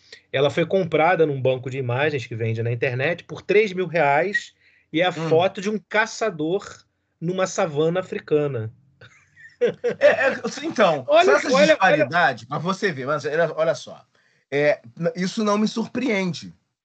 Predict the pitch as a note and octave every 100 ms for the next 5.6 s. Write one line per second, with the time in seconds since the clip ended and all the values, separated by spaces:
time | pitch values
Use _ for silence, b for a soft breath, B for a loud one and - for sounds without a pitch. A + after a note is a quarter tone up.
0 | _ _ _ _ _ _ _ _ - E3
1 | F#3+ F3+ F#3+ F3 E3+ D#3+ E3 F3+ F#3 F3+
2 | G3+ F#3+ A3+ A#3+ - F#3 A3+ G#3+ E3+ D3+
3 | B2+ E3+ A3 A3 D#3 F3 G#3 G3+ - A3
4 | A#3 D#3+ D#3 F3 F#3 C3+ C#3 D3+ D#3 C#3
5 | F3 G3 F3 F#3+ F#3+